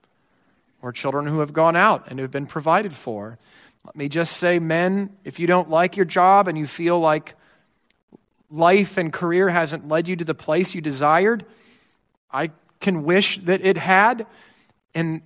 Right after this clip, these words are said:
and it's to pray to that end, uh, for those of us who are early in our careers. But if you're providing for your family, that's honorable before the Lord, and that is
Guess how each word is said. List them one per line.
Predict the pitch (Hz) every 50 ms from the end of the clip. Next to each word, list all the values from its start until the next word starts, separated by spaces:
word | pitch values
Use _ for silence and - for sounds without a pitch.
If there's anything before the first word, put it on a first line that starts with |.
| _
and | - 170 175 - -
it's | 175 185 180 - -
to | - -
pray | - - - 185 185 190 214 226 233 220
to | - 208
that | 196 196 190 196 190
end, | 196 196 220 240 262 240 208
uh, | 180 170 175 175 170 175
for | 160 - 180
those | 165 175 175 170
of | 170 170
us | 180 170 -
who | 185 185
are | 175 175 165
early | 175 190 190 185 185
in | 180 175
our | 170 170 160
careers. | - 175 170 170 175 190 208 247 269 247 - - _ _ - - - - - _ _ _ _ _ _ _ _ _ _ _ -
But | - 180
if | 190 185 -
you're | 190 165
providing | - - 190 175 143 156 165 165 180 196 202 214 226 247 262 277 262 - _ _ _ _ _ _ _ _ _
for | _ - 180 170
your | 160
family, | 151 - - 185 180 190 202 220 226 226 240 269 285 269 _ _ _ _ _ _ _ _ _ _ _ _ _ _ _ _ -
that's | 156 180 185 - - - -
honorable | 165 185 202 214 220 220 208 220 214
before | 208 208 - 220 220
the | 208 214
Lord, | 208 208 208 226 254 277 294 226
and | 170 165 160
that | 151 175 214 220 214
is | 196 202 165 -